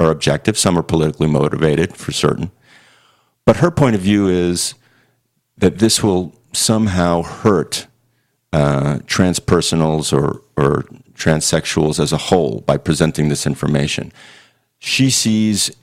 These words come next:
any research, uh, in this area in the way that the professor would present it as an attack,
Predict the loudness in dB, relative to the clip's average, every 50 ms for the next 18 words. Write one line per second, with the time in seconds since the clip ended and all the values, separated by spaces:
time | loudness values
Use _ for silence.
0 | _ 2 2 4 4 2 2 2 0 0 0 0 0 0 0 0 -2 -4 -8 -8
1 | -10 -16 _ _ _ _ _ _ _ _ _ 0 0 2 2 2 0 -2 -6 -8
2 | _ _ 0 2 2 2 0 0 0 0 2 2 2 0 0 0 0 0 0 2
3 | 2 0 0 -2 -4 -6 -6 _ _ _ _ _ _ _ _ _ _ -14 -4 -2
4 | -2 0 2 2 2 2 0 -2 0 0 0 -2 -2 -2 -2 0 2 0 0 0
5 | 0 -2 -2 -4 -6 -14 _ -2 0 0 0 -2 -4 -2 -2 -2 -2 -2 -4 -2
6 | 0 0 0 0 -2 -6 -14 -20